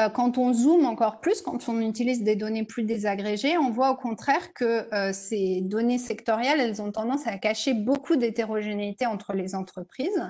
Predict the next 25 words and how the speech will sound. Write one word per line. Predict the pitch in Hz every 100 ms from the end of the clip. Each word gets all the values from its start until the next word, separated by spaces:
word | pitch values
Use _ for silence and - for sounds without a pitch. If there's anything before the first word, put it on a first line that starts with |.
| - - - - -
en | 233
particulier | 247 - 254 247 247 302
parce | 349
qu'il | - 220
y |
a |
très | 226 - 311
peu | 302 294 285
d'entreprises, | 233 220 - 208 - 240 240 233 196
euh, | 202 175 -
en | 226
France | - - 247 247
ou | 214
dans | 196 190
le | 196
monde | 220 311 339
qui | 233
participent | - 233 - - 302 226
directement | 254 247 240 - 233 247
à | 262
ces | - 208
chaînes | 226 220
de | 208
valeur | 196 196 220
internationales. | 208 196 185 185 190 175 160